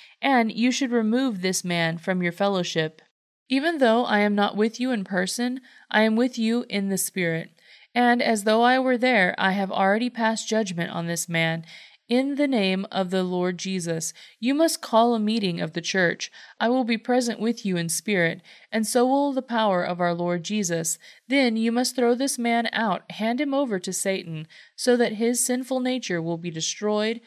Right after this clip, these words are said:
and he himself will be saved on the day of the Lord's return. Your boasting about this is terrible.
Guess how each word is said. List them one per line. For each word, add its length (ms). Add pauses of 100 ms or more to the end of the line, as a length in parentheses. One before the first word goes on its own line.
(340)
and 320
he 400
himself 680
will 120
be 180
saved 500 (320)
on 180
the 100
day 260
of 140
the 80
Lord's 320
return. 580 (380)
Your 160
boasting 520
about 320
this 180
is 140
terrible. 640